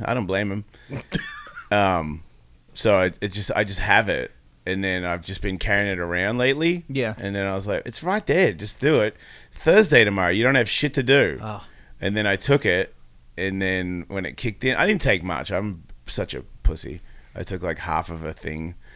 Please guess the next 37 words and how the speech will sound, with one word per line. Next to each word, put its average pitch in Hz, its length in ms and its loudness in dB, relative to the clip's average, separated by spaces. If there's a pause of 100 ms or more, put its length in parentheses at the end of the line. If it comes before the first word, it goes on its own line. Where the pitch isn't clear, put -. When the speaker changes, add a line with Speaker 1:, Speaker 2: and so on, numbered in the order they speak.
(280)
Speaker 1:
But 87 320 0
I 87 40 0
was 107 100 -2
like, 110 120 0
"Oh, 175 220 6
okay, 139 240 2
I 123 60 4
feel 131 180 -2
kinda 131 260 2
cool." 147 400 4 (400)
And 113 680 0
then 113 240 -2
for 113 100 -6
some 110 260 0
re-, 104 320 -2
weird 110 220 2
reason, 101 460 -2 (100)
it 98 180 -4
just - 200 -6
popped 98 240 4
in 95 80 -2
my 90 100 -2
head 95 180 -2
that 95 80 -4
it 71 60 -8
was 87 160 -10
Monday. 107 440 -4 (360)
And 92 100 -4
I 98 40 0
was 98 100 -4
like, 101 180 -4
"Wait, 107 380 -2 (260)
am 120 80 -10
I 160 60 -4
getting 175 220 -2
up? 147 200 -2 (260)
Oh, 120 760 -4